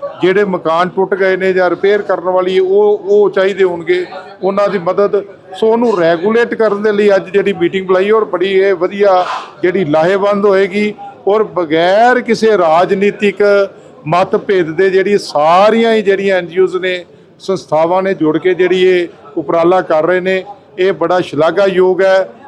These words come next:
ਔਰ ਬਹੁਤ ਵੱਡਾ ਕਦਮ ਹੈ ਕਿ ਪੰਜਾਬ ਦੇ ਉਹਨਾਂ ਲੋਕਾਂ ਲਈ ਜਿਹੜੇ ਯਕਦਮ ਹਾੜਤ ਦੇ ਵਿੱਚ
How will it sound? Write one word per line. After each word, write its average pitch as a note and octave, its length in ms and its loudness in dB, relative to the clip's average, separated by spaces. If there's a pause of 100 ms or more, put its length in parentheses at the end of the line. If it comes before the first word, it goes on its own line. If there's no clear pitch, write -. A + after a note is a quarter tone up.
(120)
ਔਰ F3+ 180 0
ਬਹੁਤ G3+ 520 2
ਵੱਡਾ F3 440 0
ਕਦਮ F#3+ 420 0
ਹੈ G3 80 0
ਕਿ G3+ 160 0
ਪੰਜਾਬ F3 840 2
ਦੇ F#3 340 2 (400)
ਉਹਨਾਂ A3+ 360 2
ਲੋਕਾਂ G3 380 0
ਲਈ G3+ 160 0
ਜਿਹੜੇ F#3+ 320 4
ਯਕਦਮ F#3 760 -2
ਹਾੜਤ F3 400 0
ਦੇ F#3 120 2
ਵਿੱਚ F3 460 0